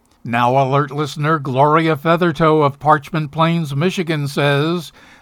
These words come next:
that her cat Hermione is upset because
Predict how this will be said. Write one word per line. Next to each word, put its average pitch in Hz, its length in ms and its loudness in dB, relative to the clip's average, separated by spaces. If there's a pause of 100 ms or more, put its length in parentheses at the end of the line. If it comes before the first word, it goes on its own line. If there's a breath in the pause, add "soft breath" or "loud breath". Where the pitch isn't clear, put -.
that 120 160 -4
her 185 200 0
cat 190 360 -2
Hermione 160 640 0
is 139 120 -4
upset 196 540 -2
because 180 580 -4